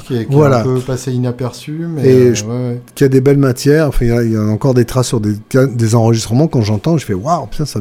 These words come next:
Speaker 2: ça baigne, quoi. » Je suis con-,
Speaker 1: Hmm.
Speaker 2: j'étais content de ce résultat. Et puis, euh, ben, pff, voilà, je rejoins Deep Forest, j'ai un peu de sous, euh, et puis, euh, j'ai une proposition d'un Dumble en Allemagne, quinze mille dollars à l'époque.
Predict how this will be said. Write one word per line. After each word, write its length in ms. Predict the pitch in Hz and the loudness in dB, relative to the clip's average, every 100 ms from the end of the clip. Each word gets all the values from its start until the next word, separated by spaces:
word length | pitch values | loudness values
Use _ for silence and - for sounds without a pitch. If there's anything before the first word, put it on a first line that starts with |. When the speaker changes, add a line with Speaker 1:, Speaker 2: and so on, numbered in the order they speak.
| 107 | -8
Speaker 2:
ça 140 | - 107 | -6 0
baigne, 280 | 147 165 | 2 2
quoi. » 160 | 143 123 | 0 -6
Je 40 | 110 | -8
suis 140 | 127 | -6
con-, 40 | 139 139 | -4 -2
Speaker 1:
Hmm. 40 | 123 117 | -4 -6
Speaker 2:
j'étais 140 | - 117 | -8 -4
content 280 | 139 131 170 | -2 0 0
de 40 | |
ce 80 | - | 0
résultat. 520 | 143 117 107 98 95 - _ - - - - - - 160 | 0 0 -2 -8 -12 -14 _ -20 -20 -20 -20 -20 -6 0
Et 140 | 170 | 0
puis, 400 | - 196 220 196 | 2 2 4 4
euh, 420 | 143 127 123 113 - - - - - | 4 4 4 0 -2 -14 -20 -20 -2
ben, 380 | 139 156 143 123 | 2 4 2 2
pff, 100 | - - 120 | 0 -2 -4
voilà, 400 | 123 156 214 165 | 0 2 2 2
je 140 | 120 | 2
rejoins 360 | 117 117 120 117 | 2 2 2 2
Deep 140 | 110 | 0
Forest, 760 | - - 139 180 202 196 - 120 | -2 -2 0 2 2 2 0 -2
j'ai 140 | 107 | 0
un 60 | 101 | -2
peu 140 | 117 | -2
de 60 | 113 120 | -2 -4
sous, 840 | - - 170 202 220 226 233 208 | -8 -2 0 2 2 2 4 4
euh, 300 | 139 123 113 - - - - | 4 2 -2 -8 -18 -20 -4
et 140 | 131 123 | 0 2
puis, 360 | - 160 180 165 | 2 -2 0 0
euh, 60 | |
j'ai 120 | 120 131 | 0 0
une 100 | 120 | 0
proposition 540 | 147 143 139 123 151 | 0 -2 -2 -4 -2
d'un 160 | 123 110 | 0 2
Dumble 760 | 143 156 147 165 185 208 185 | 2 4 4 4 4 2 0
en 160 | 127 127 | 2 2
Allemagne, 500 | 131 120 107 95 90 95 - | 2 2 0 -4 -8 -16 -6
quinze 260 | - 156 135 | 0 2 2
mille 240 | 139 127 | 0 0
dollars 380 | 110 104 95 82 | 0 -2 -4 -8
à 40 | 87 | -14
l'époque. 460 | 90 - - - | -16 -10 -8 -8